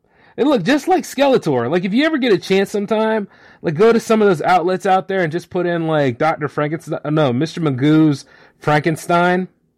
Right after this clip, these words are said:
And then you can watch some of this and really get a good look at it. The artwork is fantastic.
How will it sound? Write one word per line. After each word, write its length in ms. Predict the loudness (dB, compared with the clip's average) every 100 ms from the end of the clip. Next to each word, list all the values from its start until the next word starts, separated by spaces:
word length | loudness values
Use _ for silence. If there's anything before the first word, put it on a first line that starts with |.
| _ _ _ _ _ _
And 160 | 2 2
then 80 |
you 100 | 2
can 180 | 0 0
watch 240 | 2 0 0
some 180 | -2
of 100 | 0
this 260 | 0 0 0
and 300 | -2 -2 0
really 280 | 2 4 4
get 160 | 2
a 60 | 2
good 160 | 0 0
look 200 | -2 0
at 140 | 0
it. 80 | 0
The 80 | 0
artwork 420 | 0 2 0 -2
is 160 | -6
fantastic. 760 | -4 -4 0 2 2 0 -8